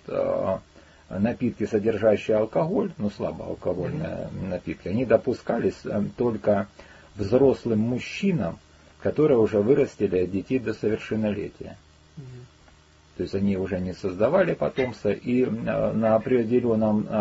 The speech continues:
Speaker 1: обряде им, э, как бы разрешалось.
Speaker 2: Мгм. Я понял. А так вот всё-таки вот эти вот, вот эта история в Ведах, она к чё-,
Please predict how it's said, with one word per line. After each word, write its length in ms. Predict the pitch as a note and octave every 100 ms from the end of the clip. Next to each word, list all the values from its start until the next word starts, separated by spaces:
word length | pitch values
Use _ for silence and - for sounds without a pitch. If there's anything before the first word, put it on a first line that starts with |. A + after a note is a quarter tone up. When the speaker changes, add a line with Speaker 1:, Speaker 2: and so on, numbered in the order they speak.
| G2+ G2
Speaker 1:
обряде 680 | G#2+ A2 E3+ G#3+ A#2 E2+ - _ _ -
им, 220 | - F3 E3+
э, 80 |
как 180 | - A#2
бы 120 | A2
разрешалось. 640 | A2+ G2 G#2 - - - - - - - _ -
Speaker 2:
Мгм. 120 | B2+ A#2+ - _ _ - - - _ _ _ _ _ _
Я 100 | D3+
понял. 300 | D3+ C#3+ B2 -
А 60 |
так 200 | B2+ D#3+
вот 120 | E3+ -
всё-таки 380 | - F3+ -
вот 120 | E3+ F3+
эти 140 | E3
вот, 160 | D3+ C#3+ - - -
вот 100 | D3+
эта 140 | D#3+
история 320 | E3 F#3 C#3
в 20 | B2+
Ведах, 280 | C3 A#2
она 160 | A#2+ C3
к 80 | -
чё-, 180 | -